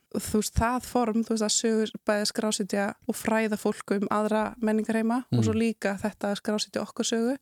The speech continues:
Speaker 2: Mm.
Speaker 1: og gerist svolítið mikið í gegnum einmitt fréttaljósmyndunina og mannlífsljósmyndun og svoleiðis.
Speaker 2: Er það þá sem að við fáum fyrst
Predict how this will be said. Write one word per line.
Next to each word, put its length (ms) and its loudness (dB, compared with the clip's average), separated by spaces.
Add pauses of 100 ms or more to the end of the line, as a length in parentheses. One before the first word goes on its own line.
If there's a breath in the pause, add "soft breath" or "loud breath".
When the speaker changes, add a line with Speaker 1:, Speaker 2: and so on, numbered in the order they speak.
Speaker 2:
Mm. 220 2 (720 loud breath)
Speaker 1:
og 200 2 (120)
gerist 360 2
svolítið 260 2
mikið 280 2
í 40 -6
gegnum 380 0
einmitt 220 0
fréttaljósmyndunina 1000 -2
og 120 0
mannlífsljósmyndun 800 0
og 60 -2
svoleiðis. 480 0 (180)
Speaker 2:
Er 80 4
það 240 0
þá 220 2
sem 180 0
að 200 4
við 60 2
fáum 400 4
fyrst 640 -2